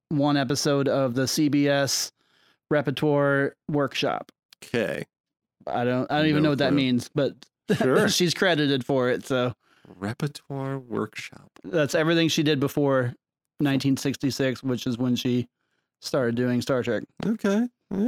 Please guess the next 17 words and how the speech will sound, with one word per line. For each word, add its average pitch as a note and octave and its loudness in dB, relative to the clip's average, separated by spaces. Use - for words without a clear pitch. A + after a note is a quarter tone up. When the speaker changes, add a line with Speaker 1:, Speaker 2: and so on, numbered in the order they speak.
Speaker 2:
right. C4 0
Interesting. A3 -2
Never A#2 0
knew D#3 0
that. G2+ -2
Speaker 1:
All G3+ 4
right. E3 2
We're - 2
Speaker 2:
All C3 6
Speaker 1:
up C3+ 4
Speaker 2:
right. A#2+ 2
Speaker 1:
to D3 2
you, C#3 2
right? C3+ 0
Speaker 2:
Yes. A#2+ 0
Speaker 1:
All A#2+ -2
right. C#3+ 0